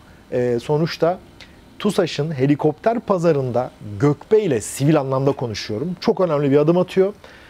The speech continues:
Arkasından gelecek daha büyük bir helikopterle ki bunun helikopterin mockup'ı yani birebir kabin, e, modeli diyelim. Geçen yıl Paris Havacılık Fuarı'nda tanıtılmıştı. Arkasından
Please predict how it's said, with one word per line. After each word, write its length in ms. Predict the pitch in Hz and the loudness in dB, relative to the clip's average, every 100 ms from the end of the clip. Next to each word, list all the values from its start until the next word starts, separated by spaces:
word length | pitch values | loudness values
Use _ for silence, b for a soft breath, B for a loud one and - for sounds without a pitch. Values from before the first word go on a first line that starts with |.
| B B | B B
Arkasından 640 | 131 131 156 - 214 240 | -2 0 -2 0 2 4
gelecek 380 | 226 190 151 147 - 113 113 | 6 6 4 2 0 -4 -2
daha 320 | 131 208 247 | 0 0 2
büyük 320 | 226 226 - | 4 4 2
bir 100 | 180 | 4
helikopterle 840 | 170 170 175 151 - 160 135 170 220 B B | 4 2 0 0 0 2 4 2 0 B B
ki 280 | - 139 120 | -4 -2 0
bunun 320 | 160 170 170 - | 0 0 -2 -4
helikopterin 680 | 143 143 170 - 165 170 165 160 - | -4 0 -2 0 0 2 -2 -6 -4
mockup'ı 460 | 147 175 156 123 | -2 0 -2 0
yani 340 | 120 135 127 110 | 0 0 0 0
birebir 340 | 135 151 175 | 2 4 2
kabin, 440 | - 143 147 165 165 B B - | 0 0 2 2 0 B B -4
e, 500 | 131 120 117 117 110 113 | 2 4 6 4 4 2
modeli 380 | 123 156 151 135 | 2 4 4 2
diyelim. 360 | 120 120 220 247 B B | 2 2 2 0 B B
Geçen 320 | - 139 196 196 | -4 0 2 2
yıl 240 | 180 214 - | 4 2 0
Paris 360 | 151 175 156 | 0 2 0
Havacılık 420 | - 147 143 151 - | 0 0 2 0 -2
Fuarı'nda 400 | 139 117 110 98 | -2 -2 -4 -8
tanıtılmıştı. 840 | - 185 190 180 170 - 180 190 B B B | 0 0 2 0 -2 -2 0 0 B B B
Arkasından 560 | 127 131 - - 160 190 | -6 -4 -6 -2 0 0